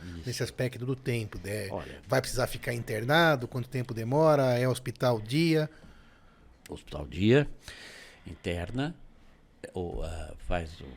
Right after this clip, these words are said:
Speaker 1: preparo, a
Speaker 2: No mesmo
Speaker 1: dilatação
Speaker 2: dia?
Speaker 1: da pupila e tal. Uma sedação como se fora pra uma
Speaker 2: Endoscopia.
Speaker 1: endoscopia,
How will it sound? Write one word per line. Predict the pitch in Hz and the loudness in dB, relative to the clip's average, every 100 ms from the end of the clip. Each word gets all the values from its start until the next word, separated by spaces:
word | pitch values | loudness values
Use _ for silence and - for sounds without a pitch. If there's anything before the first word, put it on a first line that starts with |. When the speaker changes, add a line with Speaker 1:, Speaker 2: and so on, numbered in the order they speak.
| - | -8
Speaker 1:
preparo, | 95 - 101 95 98 101 | -8 2 4 4 0 -2
a | |
Speaker 2:
No | 123 | -2
mesmo | 120 139 | 4 4
Speaker 1:
dilatação | 120 95 107 117 | 4 2 2 6
Speaker 2:
dia? | 131 | 8
Speaker 1:
da | 156 | 6
pupila | 127 90 101 101 107 104 98 87 | 4 -4 -2 0 0 0 0 -2
e | |
tal. | 82 80 78 87 131 - - - - 233 | -4 -8 -6 -8 -8 -10 -10 -8 -8 -6
Uma | 202 | -6
sedação | - 185 143 123 160 156 | -4 -2 -2 -4 -2 -2
como | 156 147 | -2 -4
se | 135 147 | -2 -6
fora | - 123 127 139 | -4 -2 -2 -2
pra | - 120 | -2 -2
uma | 113 117 110 104 98 90 87 82 80 80 | 0 -2 -4 -2 -2 -2 -4 -4 -6 -6
Speaker 2:
Endoscopia. | - 113 117 127 117 113 107 | 0 4 4 4 2 2 0
Speaker 1:
endoscopia, | 98 87 | 0 -2